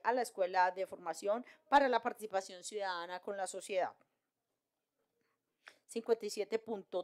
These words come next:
dos punto siete, el fortalecimiento del número y calidad del personal docente para garantizar de una manera adecuada las funciones de docencia, investigación y extensión.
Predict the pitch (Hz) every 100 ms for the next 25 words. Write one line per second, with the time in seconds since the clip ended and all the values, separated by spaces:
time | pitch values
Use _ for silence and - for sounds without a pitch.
0 | 165 - 208 220 226 - 226 214 185 -
1 | 226 156 - 135 _ - - 190 - 196
2 | 190 190 208 190 196 190 - 247 240 196
3 | 185 180 196 202 208 - 196 175 175 165
4 | 170 180 190 - 165 165 175 - 175 160
5 | 196 190 196 170 165 - 165 170 185 202
6 | 202 170 170 180 170 160 170 - - -
7 | 190 - 156 151 - 185 170 170 175 196
8 | 190 185 165 175 160 180 180 180 180 165
9 | 151 175 165 170 - 160 175 160